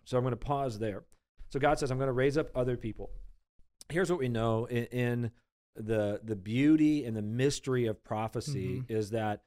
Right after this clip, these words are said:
Speaker 1: th-, when they were speaking for God, there was some immediate impact to it. It could be
Speaker 2: Correct.
Speaker 1: something that's happening, like, soon, that day, or in the, in the upcoming season.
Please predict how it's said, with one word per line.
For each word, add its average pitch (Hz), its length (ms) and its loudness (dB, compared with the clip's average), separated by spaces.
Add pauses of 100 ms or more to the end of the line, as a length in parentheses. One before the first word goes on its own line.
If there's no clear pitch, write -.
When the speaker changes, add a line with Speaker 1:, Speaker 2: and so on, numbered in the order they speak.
(300)
Speaker 1:
th-, 113 200 -10
when 123 180 -2
they 123 100 2
were 123 120 0
speaking 147 400 -4
for 120 160 -4
God, 107 440 -2
there 110 200 0
was 104 360 -2
some 113 280 -4
immediate 117 640 -2
impact 131 420 -4
to 139 140 0
it. 131 80 0
It - 80 -4
could 127 100 0
be 123 60 0
Speaker 2:
Correct. 110 80 -2
Speaker 1:
something 117 180 -4
that's 104 120 -4
happening, 110 380 -2
like, 95 160 -4
soon, 135 480 -2
that 127 240 2
day, 123 320 2
or 101 180 0
in 101 80 -2
the, 101 180 -6
in 113 100 -4
the 107 80 -2
upcoming 107 300 -4
season. 131 480 -4